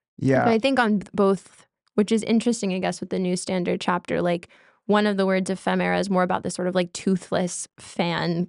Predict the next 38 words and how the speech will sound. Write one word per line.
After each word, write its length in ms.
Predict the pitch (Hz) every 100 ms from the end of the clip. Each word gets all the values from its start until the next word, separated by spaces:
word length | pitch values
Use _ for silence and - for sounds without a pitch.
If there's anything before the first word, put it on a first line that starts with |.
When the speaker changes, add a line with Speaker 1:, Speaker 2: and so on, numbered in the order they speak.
| -
Speaker 2:
concept 800 | - 170 156 165 175 - - -
that, 180 | 170
like, 200 | 175 170
fan 400 | - - 175 156
very 200 | 165 156
loosely 440 | 160 165 165 - -
applied 420 | - - 165 165
there. 260 | 165 165 196 _ - - _ _
Um, 560 | 196 170 - - 202 190 _
and 120 | 202 202
then 80 | 190
on 100 | 180
the 100 | 175
other 220 | 180 185
side, 480 | 180 180 175 175 - -
OSINT, 440 | 190 190 - 180
which 160 | 180 180
I 80 | 180
think 220 | 190 185
is 140 | 190
more 200 | 185 185
about 420 | 185 190 175 175 - _ _ -
changing, 760 | - 214 202 202 185 180 175 - -
like 160 | 180
Eli 240 | 214 190 180
was 160 | 175
saying, 340 | - 175 170 175
the 100 | 185
dynamic 580 | 175 180 180 180 180
of 140 | 180 175
being 220 | 190 185
a 60 | 196
fan 420 | - 196 202 202
versus 320 | 180 - 185
being 240 | 180 175
a 80 | 170
creator. 680 | - - 185 175 165 185 196 - _ _ _ -
And 460 | 185 180 170 170